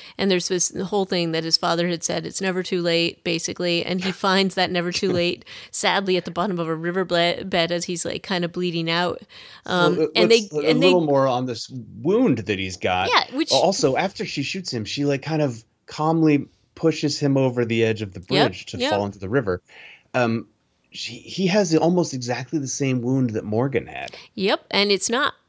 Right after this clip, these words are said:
Speaker 1: in his chest. It's, like, a little, well, I guess
Speaker 2: Oh,
Speaker 1: it
Speaker 2: it's,
Speaker 1: is.
Speaker 2: it is.
Speaker 1: It is, but it's not, like,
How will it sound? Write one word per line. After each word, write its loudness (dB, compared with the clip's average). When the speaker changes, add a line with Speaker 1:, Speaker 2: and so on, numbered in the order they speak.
Speaker 1:
in -2
his -4
chest. -8
It's, -8
like, -6
a -2
little, -4
well, 4
I 2
guess 0
Speaker 2:
Oh, 6
Speaker 1:
it 4
Speaker 2:
it's, 0
Speaker 1:
is. -8
Speaker 2:
it -4
is. -2
Speaker 1:
It 4
is, 8
but -2
it's -2
not, -4
like, -4